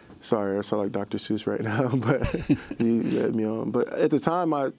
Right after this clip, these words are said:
I felt a sense of calmness. I was kinda like, "Should I go on the attack of this, or should I, you know, do the opposite? You know, s-, continuously do work and don't get in a, a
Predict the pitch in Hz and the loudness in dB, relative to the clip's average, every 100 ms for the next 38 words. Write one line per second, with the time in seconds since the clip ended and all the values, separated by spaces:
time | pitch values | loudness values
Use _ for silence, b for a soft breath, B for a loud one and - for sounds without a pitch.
0 | _ B B B B B - 127 156 143 | _ B B B B B -4 2 2 2
1 | 131 139 - 113 135 123 117 123 123 110 | 0 0 0 0 0 2 2 4 2 2
2 | 143 127 120 110 107 - - - - - | 0 2 2 0 -2 -10 -20 -14 -2 4
3 | 131 120 110 95 120 123 120 117 107 107 | 4 4 -2 0 2 2 2 2 0 0
4 | - 117 107 104 104 104 113 113 113 117 | 0 0 -2 -4 -4 -4 -2 -2 0 0
5 | 117 - - - B B B - - - | 0 -2 -6 -10 B B B -4 -2 -4
6 | 185 185 - 123 113 113 117 - - - | -8 -14 -4 2 4 2 0 -4 -6 -4
7 | - - 110 104 104 - - 117 135 123 | -4 -4 -4 -4 -6 -6 -4 -2 0 0
8 | - 113 120 110 117 117 110 117 113 120 | 0 0 0 2 0 0 -2 -2 0 0
9 | 113 110 110 113 107 | 0 -4 -4 -6 -6